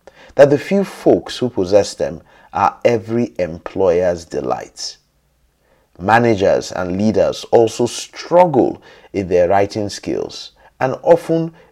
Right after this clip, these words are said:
get promoted to higher levels of authority in spite of their obvious deficiencies in this area of writing. However,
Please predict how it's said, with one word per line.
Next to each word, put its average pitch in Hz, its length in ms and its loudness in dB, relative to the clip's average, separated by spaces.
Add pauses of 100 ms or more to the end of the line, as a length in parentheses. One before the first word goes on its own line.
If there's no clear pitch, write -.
(100)
get 139 260 4
promoted 123 640 0
to 117 120 -4
higher 151 640 0
levels 127 480 0
of 104 100 2
authority 110 880 -2 (380)
in 92 160 -10
spite 117 580 2
of - 160 -4
their 92 260 -2
obvious 95 580 -2
deficiencies 110 1000 -6
in 87 160 -8
this 101 240 -6
area 87 340 0
of 80 160 -4
writing. 104 400 -2 (1000)
However, 113 720 2